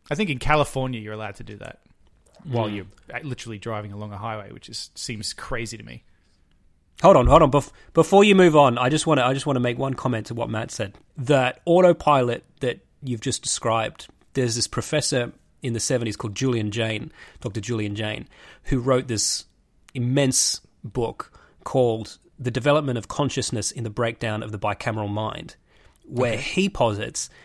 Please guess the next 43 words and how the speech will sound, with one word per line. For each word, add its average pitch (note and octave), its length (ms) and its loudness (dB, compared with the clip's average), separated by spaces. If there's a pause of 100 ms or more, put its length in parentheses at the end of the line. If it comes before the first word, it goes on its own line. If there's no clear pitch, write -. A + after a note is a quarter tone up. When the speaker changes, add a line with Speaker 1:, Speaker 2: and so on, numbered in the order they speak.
(200)
Speaker 2:
that C3 280 0
up D#3 160 2
until E3 300 0
a B2 40 2
certain D3 380 0
point C3 320 -4
in A#2 80 -4
human B2 300 -4
development, A#2 500 -6
and A#2 80 -8
he, C#3+ 320 -4
he D#3 180 -2
says B2 220 -2
it's B2 140 -8
about G#2+ 280 -8
three B2 220 -2
thousand A2 320 -4
years A2 160 -4
ago, A2+ 200 -8
so - 180 -4
there's A2+ 220 -4 (200)
eons D#3 800 4
of B2 160 -6
time A#2+ 340 -2
before A#2 380 -4
that, G#2+ 140 -4
obviously, A2 440 -8 (120)
with B2+ 140 -8
Speaker 1:
Mm. D3 80 -2
Speaker 2:
human G#2+ 220 -6
beings, G#2+ 440 -12 (260)
where C3+ 160 0
he C#3 140 0
said A#2 420 -2 (360)
that D3 340 2
was C3 180 -2
the C3 120 -4
way A2+ 200 0
we A#2 180 -2
all A#2 180 -2
thought - 480 -8 (280)
about B2 380 0
everything. - 560 -8